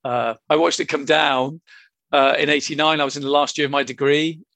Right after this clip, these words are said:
Uh, and this was before twenty-four hour news and the internet and everything. I was just watching it with my friends in our house, jaw dropping, 'cause to my, I'm a child of the Cold War. I, I thought, uh, that the, the wall's there like the Himalayas. It's never gonna go away. Uh,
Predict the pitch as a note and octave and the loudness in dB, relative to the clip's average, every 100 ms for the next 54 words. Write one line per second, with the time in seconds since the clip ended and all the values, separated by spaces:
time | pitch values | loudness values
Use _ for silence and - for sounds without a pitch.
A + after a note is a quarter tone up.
0 | - C3+ C3 B2+ C#3 C#3+ D3 D3+ C#3+ - | -4 0 0 -2 -4 -6 -8 -6 -4 -4
1 | D3 D3+ C#3 C#3+ C#3 C#3+ D3 D3 - C3 | -4 -2 0 0 -2 -4 -4 -4 -6 -6
2 | B2 - - - - C#3+ C#3+ C#3+ D3+ D3+ | -10 -16 -20 -18 -4 -2 -2 -2 -2 -2
3 | C#3+ D#3+ C3 C3 D3+ D3+ - D3 - D3 | -4 -6 -6 -4 -2 -4 -2 -4 -4 -6
4 | C#3 C3 - D3 C#3 C3+ C3 C3+ C#3 C3+ | -4 -6 -2 -4 -2 -4 -4 -2 -4 -6
5 | - - - - - _ _ - D3+ D3 | -14 -18 -20 -20 -20 _ _ -4 2 2
6 | D3+ C#3 C#3 - D#3 D#3+ C3+ C3 - D3 | 2 0 0 -2 -2 -4 -8 -8 -8 0
7 | D3 D3+ D3 C3 D#3+ D3+ C#3 C3+ D#3 D#3 | 2 2 0 -2 0 0 0 -6 -2 -2
8 | D3 D#3 D3+ D3 - D3 D3+ - D#3 D3+ | -2 0 2 0 -4 -4 -4 -4 -4 -4
9 | - D3 C#3+ C#3+ C#3 D3 D#3 C#3 - - | 0 2 4 2 0 -4 -8 -8 -10 -10
10 | D3 D3+ D3+ C#3 D3+ D3 D3 C#3+ C#3+ D3+ | -6 -4 -4 -2 0 2 2 -2 -6 -2
11 | D3+ E3 C3+ A2+ - C#3 C#3 C3+ C3+ C#3+ | 0 0 -2 -8 -12 -8 -6 -6 -4 -2
12 | C#3+ D3+ C#3 - - - - - D3+ C#3 | -2 -2 -6 -12 -20 -20 -20 -12 -2 2
13 | C3+ | 2